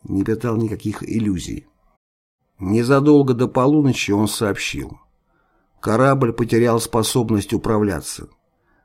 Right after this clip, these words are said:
Мы будем драться до последнего снаряда.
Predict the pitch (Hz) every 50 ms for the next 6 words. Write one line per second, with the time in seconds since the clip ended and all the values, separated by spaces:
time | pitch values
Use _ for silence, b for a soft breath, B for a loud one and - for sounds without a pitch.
0 | _ - 101 110 127 143 160 165 151 147 135 - 123 127 127 117 - - 98 107
1 | 104 - 107 104 - 107 107 107 101 98 101 95 90 - - 95 85 82 82 69
2 | 62 64 - -